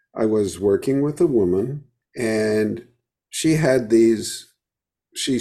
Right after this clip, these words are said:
what she saw in her inner world were these little spiders that, that had been stepped on, sort of. They were, like, mostly crushed, and they were sort of pathetic looking, but they were still sort of creeping around.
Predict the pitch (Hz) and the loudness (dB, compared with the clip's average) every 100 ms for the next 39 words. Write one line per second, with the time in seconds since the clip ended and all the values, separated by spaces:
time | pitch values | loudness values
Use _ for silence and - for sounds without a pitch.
0 | - 147 131 127 110 147 127 123 113 110 | -2 -2 0 0 0 0 2 4 2 2
1 | 110 131 123 104 101 98 92 104 101 104 | 2 2 2 2 2 2 0 0 0 -2
2 | - 139 143 120 - - 131 123 90 76 | -2 -2 -2 -4 -6 -2 2 4 2 -2
3 | - 98 - 107 104 101 98 95 - - | -8 -10 -10 -10 -4 -4 -2 -4 -2 -4
4 | 120 - 85 78 - 85 82 - _ _ | -4 -6 -10 -10 -14 -16 -16 -18 _ _
5 | - 95 92 95 90 104 113 117 - 104 | -4 0 0 0 -4 2 2 2 0 -4
6 | - - 95 101 - - 87 85 90 92 | -4 -6 -4 -4 -8 -12 -8 -4 -4 -6
7 | - 104 - 107 - 120 113 110 - 92 | -4 -4 -2 -6 -4 0 2 0 -2 -6
8 | 104 98 90 90 95 87 - 113 101 - | -4 -4 -6 -6 -2 -2 -2 -4 -4 -4
9 | 101 90 - 98 - 90 87 92 92 98 | -4 -4 -4 -6 -4 -4 -2 -2 -2 -2
10 | 92 | -4